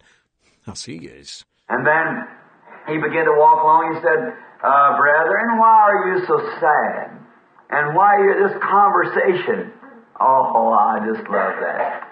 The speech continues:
Speaker 1: Y entonces él entra a caminar allí. Dijo, "Hermanos, ¿por qué están tan tristes? ¿Y por qué tenéis esta plática?"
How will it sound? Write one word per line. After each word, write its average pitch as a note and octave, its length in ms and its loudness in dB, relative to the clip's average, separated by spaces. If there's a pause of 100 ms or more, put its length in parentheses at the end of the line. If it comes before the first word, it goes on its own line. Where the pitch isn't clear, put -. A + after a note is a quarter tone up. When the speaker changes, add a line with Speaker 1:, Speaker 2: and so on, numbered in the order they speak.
(580)
Speaker 1:
Y B2 100 -8
entonces A2 680 -14 (220)
él A#2 200 -6
entra A#2 240 -4
a - 20 -12
caminar F2+ 380 -14
allí. E2+ 420 -20 (160)
Dijo, A2 420 -14 (600)
"Hermanos, G#2+ 840 -10
¿por - 200 -20
qué C#3+ 560 -12
están D3 360 -14
tan B2 280 -12
tristes? - 800 -16 (400)
¿Y F3+ 80 -20
por - 160 -20
qué F3+ 120 -16
tenéis D3+ 720 -14
esta B2+ 300 -6
plática?" B2 720 -12